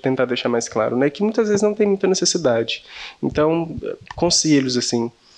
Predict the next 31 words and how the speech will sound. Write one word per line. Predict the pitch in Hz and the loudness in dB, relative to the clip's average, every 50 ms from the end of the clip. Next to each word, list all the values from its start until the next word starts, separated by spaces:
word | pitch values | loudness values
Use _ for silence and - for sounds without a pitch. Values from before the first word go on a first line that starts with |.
| - - _ | -20 -16 _
evita | - 175 175 233 - 254 | -6 -2 -2 0 2 2
informações | 240 - 220 202 196 175 - 170 160 156 | 2 2 2 0 2 2 2 2 2 2
de | 151 | 2
idade, | 147 147 139 139 143 143 135 123 - | 0 0 2 2 2 0 0 -2 -4
idade | 127 127 123 123 127 - 127 | -2 -2 -2 -2 -2 0 0
não | 127 135 151 | 2 2 4
é | |
muito | 151 151 143 139 143 147 | 4 4 2 2 2 0
relevante | 139 139 131 127 120 117 - | 2 2 2 2 0 -2 -2
pro | - - | -8 -8
processo. | - - 113 - - 117 113 117 - - - - _ _ _ _ _ _ - | -4 -4 -4 -2 -2 -4 -4 -4 -6 -10 -14 -16 _ _ _ _ _ _ -2
Evita | - 131 123 139 180 208 208 214 | 0 0 2 2 0 0 2 2
informações, | 202 190 190 - 170 165 160 147 - - 143 139 135 131 | 2 2 2 0 0 2 2 2 2 2 2 2 2 0
por | - - 131 | 2 2 2
exemplo, | 131 131 123 131 127 127 127 123 127 127 123 123 - - - - - - | 2 4 4 4 4 4 4 2 2 2 2 2 -2 -6 -20 -14 -4 0
né, | 143 147 156 156 147 | 2 2 4 2 2
de, | 131 131 | 0 -4
de | 135 - - 151 | -6 -6 -6 -8
filhos, | - - - 156 165 175 175 165 156 147 127 127 123 120 131 | -8 -6 -4 -2 0 0 2 4 4 4 4 4 0 0 2
et | 127 123 127 | 0 0 0
cetera, | - - 135 127 127 - 131 120 | 0 0 0 0 0 -2 -6 -10
et | 120 - | -10 -8
cetera. | - 131 127 123 123 - - - _ - - - - - | -4 -2 -2 -2 -4 -8 -16 -20 _ -18 -18 -18 -12 -6
Faça | - 190 202 - 208 | -4 -2 -2 2 0
uma | 196 | 2
versão | 185 185 175 - 180 180 | 2 2 0 2 2 2
sempre | 175 - 202 - - 190 | 2 2 0 0 -2 -2
de | 185 - | -4 -4
currículo | - - 180 160 175 175 175 - 170 165 | 0 0 2 2 2 2 2 2 0 2
mais | 165 160 165 - - | 2 2 0 0 -2
curta. | - - - 170 175 185 - - - - 165 165 | -6 -6 -2 0 0 0 -2 -4 -2 0 0 0